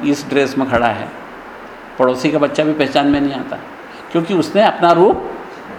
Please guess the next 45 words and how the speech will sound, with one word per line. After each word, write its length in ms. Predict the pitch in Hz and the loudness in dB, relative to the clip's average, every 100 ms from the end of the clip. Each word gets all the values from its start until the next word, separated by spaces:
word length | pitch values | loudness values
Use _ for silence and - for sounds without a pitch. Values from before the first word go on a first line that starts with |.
| - | -2
बदल 260 | 123 123 135 | 2 4 4
लिया। 260 | 123 110 - - - - - - | 2 -2 -8 -12 -16 -18 -16 -2
वो 160 | 139 156 226 - - - | 2 4 2 -2 -4 0
प्रच्छन्न 500 | 135 - 196 214 226 | 0 2 2 4 4
रूप 220 | 185 156 | 4 2
से 200 | - 196 247 262 - - | 2 2 2 -2 -10 -6
वहाँ 180 | 131 135 | 0 2
पे 100 | 139 | 2
हमको 220 | 131 156 | 2 4
अलग 280 | 139 135 147 | 4 4 2
रूप 200 | 143 147 | 0 2
में 80 | 143 | 2
दिखाई 220 | 135 127 | 2 0
देता 260 | 127 123 117 | -2 -2 -4
है, 140 | 117 | 0
जो 120 | 139 | 0
उसका 200 | 123 147 | 2 2
ओरिजिनल 400 | 131 135 143 147 | 4 4 4 4
रूप 160 | 151 147 | 2 0
हमको 200 | 135 139 | 0 0
दिखाई 240 | 127 123 | 0 0
नहीं 100 | 127 | 0
देता। 220 | 117 - 110 - - - - | -2 -4 -12 -12 -16 -6 -2
ऐसे 300 | 143 139 180 | -2 0 2
ही 120 | 180 | 2
समस्त 380 | 175 156 160 175 | 2 4 4 0
संसार 460 | 156 139 139 147 147 | 0 0 2 2 2
के 100 | 147 | 2
अंदर 180 | 151 151 | 2 2
सिवा 260 | 135 143 | 2 2
शिव 220 | 147 139 135 | 2 0 0
के 80 | 139 | -2
कुछ 160 | 123 | -2
भी 160 | 113 123 | -2 -4
नहीं 120 | 113 | -6
है। 420 | 107 - - - | -10 -12 -12 -2
ये 60 | 143 | 2
अलमारी 380 | 127 135 147 165 | 4 4 4 4
भी 100 | 160 | 4
शिव 220 | 151 147 | 4 6
नहीं 140 | 156 160 - | 4 2 -2
बनाई 240 | 143 139 151 | 0 2 2
अपने 240 | 135 139 | 2 2
आप 140 | 123 113 | 2 0
से, 140 | - | -4